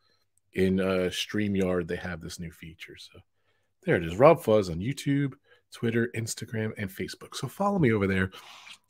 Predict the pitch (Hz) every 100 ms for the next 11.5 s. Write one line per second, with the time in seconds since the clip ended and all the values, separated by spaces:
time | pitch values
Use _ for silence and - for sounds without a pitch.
0 | - - 104 254 285 190 - 120 110 104
1 | 92 - _ 92 87 82 85 85 85 _
2 | _ _ _ _ _ _ 92 90 90 87
3 | 87 - _ - _ _ _ _ _ _
4 | - 120 113 98 - 98 90 85 - 92
5 | 85 - 78 76 - 80 78 90 95 98
6 | 95 95 - 92 - - - 80 - 87
7 | 85 - - - - - - 113 113 107
8 | 90 107 104 165 180 180 175 - 117 131
9 | 127 127 110 120 123 110 - 107 101 -
10 | 92 90 85 - 87 90 87 90 117 170
11 | 254 277 190 240 143